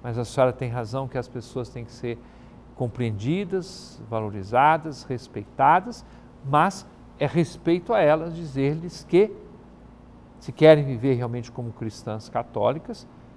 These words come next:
elas não poderão ter as práticas correspondentes à sua tendência. Portanto,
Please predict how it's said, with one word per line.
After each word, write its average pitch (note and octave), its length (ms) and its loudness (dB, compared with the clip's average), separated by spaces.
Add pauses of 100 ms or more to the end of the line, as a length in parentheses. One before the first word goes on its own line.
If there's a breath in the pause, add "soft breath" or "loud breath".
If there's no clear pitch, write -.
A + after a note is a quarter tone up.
(120)
elas B2+ 400 -4
não C3 200 -4
poderão C3 380 -2
ter C3+ 320 -6
as B2 320 -10
práticas C3+ 640 0
correspondentes A#2+ 920 -10 (400 loud breath)
à C3 220 2
sua B2 340 -8
tendência. A#2+ 720 -8
Portanto, - 460 -12